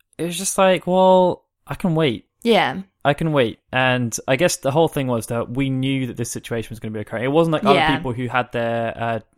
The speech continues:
Speaker 1: copies delayed in the post and then were just kind of chomping at the bit trying to get it.
Speaker 2: Yeah.
Speaker 1: We knew in advance that we weren't gonna be able to play the game till we got back, which was Friday evening. But I don't think we started playing until Saturday.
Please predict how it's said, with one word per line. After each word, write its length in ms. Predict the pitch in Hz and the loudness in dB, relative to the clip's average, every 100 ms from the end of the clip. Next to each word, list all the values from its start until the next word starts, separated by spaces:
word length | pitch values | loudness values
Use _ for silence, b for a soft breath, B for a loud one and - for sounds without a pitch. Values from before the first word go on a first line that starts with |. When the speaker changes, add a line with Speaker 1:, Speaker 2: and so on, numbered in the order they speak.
| - | -10
Speaker 1:
copies 300 | 131 123 110 | -6 -6 -6
delayed 380 | 117 117 117 | -4 -2 -2
in 80 | 117 | -4
the 100 | 113 | -6
post 460 | - 123 135 - - | -4 -2 -2 -4 -6
and 160 | 117 | -4
then 140 | 117 113 | -2 -2
were 120 | 113 | -4
just 160 | - - | -6 -6
kind 140 | 120 | -4
of 60 | 110 | -4
chomping 300 | - 120 120 | -4 -4 -4
at 60 | 110 | -8
the 60 | |
bit 260 | 104 127 - | -2 -2 -2
trying 160 | - | -8
to 60 | 107 | -4
get 180 | 127 120 | 0 0
it. 120 | 101 - | 0 0
Speaker 2:
Yeah. 340 | 196 175 170 - | 2 2 -2 -6
Speaker 1:
We 180 | 139 160 | 0 2
knew 200 | 165 160 | 2 2
in 60 | |
advance 420 | 147 127 131 135 - | 0 2 2 2 0
that 80 | |
we 120 | 120 117 | -4 0
weren't 260 | 123 123 | 0 0
gonna 100 | 117 | -2
be 60 | 117 | -2
able 120 | 113 | -2
to 40 | 107 | -2
play 100 | 117 | -4
the 100 | 110 | -4
game 240 | 113 110 | -6 -6
till 100 | - | -8
we 80 | 117 | -10
got 240 | 101 107 - | -10 -10 -2
back, 340 | 123 120 - | -2 -2 -6
which 300 | 113 - - | -10 -10 -8
was 400 | 117 110 107 104 | -6 -4 -4 -6
Friday 600 | - - 117 113 113 113 | -12 -6 -2 -2 -2 -6
evening. 520 | 107 113 113 123 131 117 | -6 -8 -6 -6 -6 -2
But 120 | 123 | 2
I 60 | 123 | 2
don't 120 | 131 | 0
think 100 | 131 | -6
we 60 | |
started 240 | 113 107 110 | -8 -8 -8
playing 160 | 110 | -8
until 200 | 107 - | -10 -12
Saturday. 540 | 107 107 104 101 104 | -10 -10 -10 -10 -10